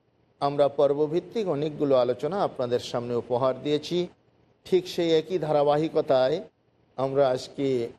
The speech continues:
বেদাত এবং তার কুফল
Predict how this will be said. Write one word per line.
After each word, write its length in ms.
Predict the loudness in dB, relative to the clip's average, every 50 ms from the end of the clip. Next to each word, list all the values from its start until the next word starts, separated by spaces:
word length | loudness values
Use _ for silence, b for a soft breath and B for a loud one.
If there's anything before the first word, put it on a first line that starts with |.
| _ _ _ _
বেদাত 520 | -4 -2 -2 0 0 2 2 4 4 2 0 -2 -10 -20 _ _ _ _ _ _ _ _
এবং 340 | -6 -4 -2 -2 -4 -4 -6 -2
তার 260 | 0 2 2 2 0 -2 -6 -16 _ _ _ _ _ _ _ _ _ _ _ _ _ _ _
কুফল 360 | -6 -6 -2 0 0 0 0